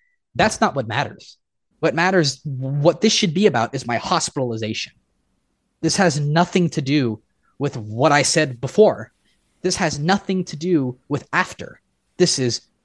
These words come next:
this should be about my hospitalization and the reasons that brought me there. And I even pointed out in my appeal, during the appeal process, that I shot rocket launchers after my hospitalization.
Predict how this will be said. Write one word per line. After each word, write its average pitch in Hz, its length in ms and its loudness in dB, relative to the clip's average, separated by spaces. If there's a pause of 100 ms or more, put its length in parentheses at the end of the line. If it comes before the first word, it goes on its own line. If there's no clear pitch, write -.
(260)
this 175 160 4
should 175 200 2
be 160 200 -2
about - 360 -2
my 156 120 -4
hospitalization 117 920 -6
and 107 80 -12
the 104 80 -8
reasons 143 380 -2
that 113 160 -4
brought 135 220 -2
me 101 80 -14
there. 90 280 -18 (680)
And 156 100 0
I 165 120 4
even 190 200 2
pointed 170 360 -2
out 143 340 -2
in 151 120 -6
my 139 140 -2
appeal, 120 640 -4 (300)
during 131 180 0
the 120 60 0
appeal 135 200 -4
process, 175 460 -2
that 113 240 -6 (720)
I 180 100 2
shot 208 320 4
rocket 240 320 4
launchers 190 380 2
after 185 220 0
my 196 120 2
hospitalization. 208 1040 -2